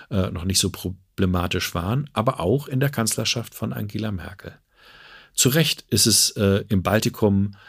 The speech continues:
in Polen auf komplettes Unverständnis gestoßen, dass nach der Annexion der Krim zwanzig vierzehn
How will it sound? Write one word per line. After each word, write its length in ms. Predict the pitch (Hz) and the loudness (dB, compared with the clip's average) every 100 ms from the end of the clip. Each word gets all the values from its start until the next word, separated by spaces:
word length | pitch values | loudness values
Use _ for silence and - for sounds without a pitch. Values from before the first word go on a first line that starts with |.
| - - | -20 -8
in 160 | - 101 | -2 0
Polen 340 | - 131 110 | 4 6 6
auf 160 | - 107 | 4 -2
komplettes 580 | - 107 123 147 147 - | -2 0 2 2 0 -2
Unverständnis 1080 | - 131 - 90 - - - - 92 - - - | 2 0 2 -2 -2 -6 -8 -6 -4 -6 -8 -12
gestoßen, 720 | - - 85 87 - 139 139 - | -4 -2 -2 -2 -2 -2 -4 -2
dass 380 | 113 - - - | 0 2 0 -2
nach 160 | 101 | -2
der 140 | 101 110 | -2 -4
Annexion 480 | 98 90 - 107 98 | -4 -2 -2 0 0
der 120 | 87 | -2
Krim 400 | - 110 131 143 | -4 -2 0 0
zwanzig 460 | - 95 - 95 | 0 0 -2 -4
vierzehn 520 | - 113 - 127 135 | -4 -2 0 0 0